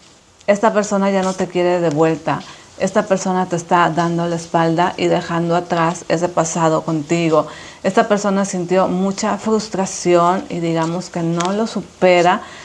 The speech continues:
Siente mucho enojo, mucha rabia, mucho rencor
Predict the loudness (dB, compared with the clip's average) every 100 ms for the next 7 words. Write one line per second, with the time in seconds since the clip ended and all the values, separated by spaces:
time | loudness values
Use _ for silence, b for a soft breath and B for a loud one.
0 | B -2 2 4 4 2 2 0 0 2
1 | 4 4 0 0 -2 -2 -2 -2 -2 2
2 | 2 4 2 0 -2 -2 -2 -2 -2 -2
3 | -2 -2 4 8 8 6